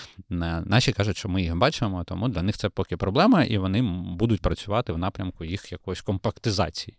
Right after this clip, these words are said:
я би так сказав, е, з другого боку, та? Але, ну, слід зважати, що вони будуть, за оцінками їхніх експертів, яких я оце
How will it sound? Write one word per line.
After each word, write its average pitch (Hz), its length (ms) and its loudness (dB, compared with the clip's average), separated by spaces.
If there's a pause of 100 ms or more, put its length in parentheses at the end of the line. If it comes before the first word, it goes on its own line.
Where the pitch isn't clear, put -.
я - 60 -8
би - 80 -8
так - 180 -12
сказав, 82 260 -18 (1080)
е, 95 300 2
з - 400 0 (100)
другого 104 340 6
боку, 80 360 -8
та? 120 220 -4 (680)
Але, 147 720 8
ну, 156 220 8
слід 151 260 4
зважати, 113 420 6
що 90 1040 2 (220)
вони 101 340 2
будуть, 101 680 -2 (260)
за 95 320 4
оцінками 101 600 2
їхніх 98 520 0
експертів, 90 520 -6
яких - 380 -8
я 85 140 0
оце 82 240 -6